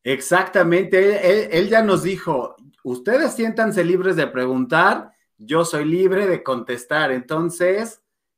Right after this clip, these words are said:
a-, bajo esa premisa le vamos a preguntar de todo. Estamos muy honrados de que nos haya dicho que sí.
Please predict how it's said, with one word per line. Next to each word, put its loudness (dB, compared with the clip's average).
a-, -10
bajo 2
esa 0
premisa 0
le 4
vamos 0
a -4
preguntar -2
de -4
todo. -2
Estamos -2
muy 2
honrados 2
de -6
que -10
nos -6
haya -2
dicho -6
que -8
sí. -8